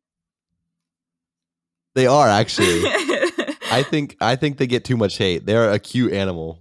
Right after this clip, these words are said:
Speaker 2: I agree. Like, I'm not a big
Speaker 1: Um,
Speaker 2: fan. Like, if there's a bat in my house or something, like, please leave. But they are very, very <laughs> cute to look at.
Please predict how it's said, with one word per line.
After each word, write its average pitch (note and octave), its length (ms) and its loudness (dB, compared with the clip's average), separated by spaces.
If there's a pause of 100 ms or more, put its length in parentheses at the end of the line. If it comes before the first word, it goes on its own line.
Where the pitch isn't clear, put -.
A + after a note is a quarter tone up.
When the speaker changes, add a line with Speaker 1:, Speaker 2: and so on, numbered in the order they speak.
Speaker 2:
I D4+ 140 0
agree. G#3 420 -2
Like, F#3+ 380 -2
I'm A#3+ 140 -2
not E4+ 160 2
a - 40 -4
big G#3+ 200 -4
Speaker 1:
Um, G#3 180 -2
Speaker 2:
fan. F#3 300 -4
Like, F#3 140 -6
if A3 60 -8
there's D#4 140 -4
a D4+ 60 -4
bat G3+ 300 0
in G3+ 100 -6
my G3+ 160 -2
house A3+ 320 -4
or A#3+ 60 -8
something, G#3+ 460 -6
like, F#3 220 -10
please C4+ 300 -6
leave. F3 560 -12 (120)
But G3 480 -2 (240)
they C4+ 200 -2
are B3 220 0
very, F#3+ 400 -2
very E3 320 -6
<laughs> - 20 -12
cute G#3+ 600 -8
to G#3+ 80 -14
look C#3+ 240 -12
at. C#3 300 -14